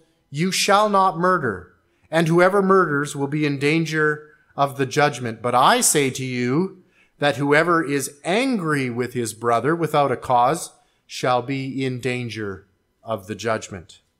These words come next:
And then down to verses twenty-seven and twenty-eight. You have heard that it was said to those of old, 'You shall not commit adultery.' But I say to you that whoever looks at a woman to lust for her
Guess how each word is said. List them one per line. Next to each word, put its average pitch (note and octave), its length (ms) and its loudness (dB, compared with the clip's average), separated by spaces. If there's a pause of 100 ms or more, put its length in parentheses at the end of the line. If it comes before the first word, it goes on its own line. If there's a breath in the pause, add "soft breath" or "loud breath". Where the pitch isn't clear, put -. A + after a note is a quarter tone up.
(560)
And B2 140 -4
then C#3 180 0
down C#3 320 2
to C#3 100 -6
verses C3+ 380 -2
twenty-seven C#3 640 -2
and B2+ 120 -8
twenty-eight. C3+ 640 -2 (560 soft breath)
You B3+ 280 6
have B3 200 0
heard G3 400 4
that D#3+ 140 4
it E3 100 0
was E3 180 2
said F3+ 260 4
to F3 100 -4
those E3+ 260 0
of D#3+ 120 -4
old, D#3 420 2 (300 soft breath)
'You F#3 280 2
shall G3+ 280 2
not D#3+ 400 0
commit D3 420 -2
adultery.' F#3 680 0
But A#2+ 240 -2
I G#3 300 2
say A3+ 320 0
to A3 160 -8
you D3 480 -2 (360 soft breath)
that D3 200 0
whoever D#3+ 460 2
looks G3+ 720 0
at D#3 180 2
a C#3+ 60 0
woman A2+ 460 -4
to C3 140 -4
lust C#3+ 400 0
for D#3 200 -2
her D3 340 0